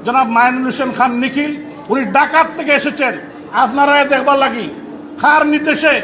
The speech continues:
মাননীয় প্রধানমন্ত্রী জাতির জনক বঙ্গবন্ধু শেখ মুজিবুর রহমানের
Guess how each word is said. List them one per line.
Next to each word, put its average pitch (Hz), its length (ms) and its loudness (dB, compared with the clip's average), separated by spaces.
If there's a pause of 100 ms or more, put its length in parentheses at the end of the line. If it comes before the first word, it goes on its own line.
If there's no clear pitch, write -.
(400)
মাননীয় 277 540 2
প্রধানমন্ত্রী 285 760 0 (460)
জাতির 269 400 2
জনক 269 360 2
বঙ্গবন্ধু 262 460 -4
শেখ 277 320 -2
মুজিবুর 262 320 0
রহমানের 262 420 4